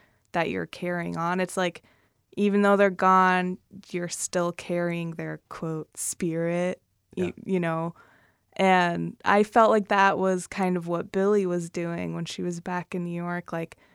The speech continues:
Speaker 1: she thought that was gonna be the last time she saw Nai Nai, but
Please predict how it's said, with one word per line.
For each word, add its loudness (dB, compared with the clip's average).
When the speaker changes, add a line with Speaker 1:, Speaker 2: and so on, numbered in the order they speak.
Speaker 1:
she 0
thought 6
that 6
was 4
gonna -2
be -4
the -4
last -4
time -4
she -8
saw -2
Nai -4
Nai, -4
but 2